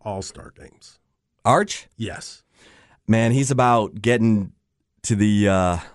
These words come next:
Speaker 2: getting down to business and getting coached by his coach.
Speaker 1: Right.
Speaker 2: You know, he, he,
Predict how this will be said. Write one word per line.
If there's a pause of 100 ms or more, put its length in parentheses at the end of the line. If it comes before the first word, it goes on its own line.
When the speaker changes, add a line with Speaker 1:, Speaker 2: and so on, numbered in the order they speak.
(480)
Speaker 2:
getting
down
to
business
and
getting
coached
by
his
coach.
Speaker 1:
Right. (440)
Speaker 2:
You
know,
he, (1200)
he,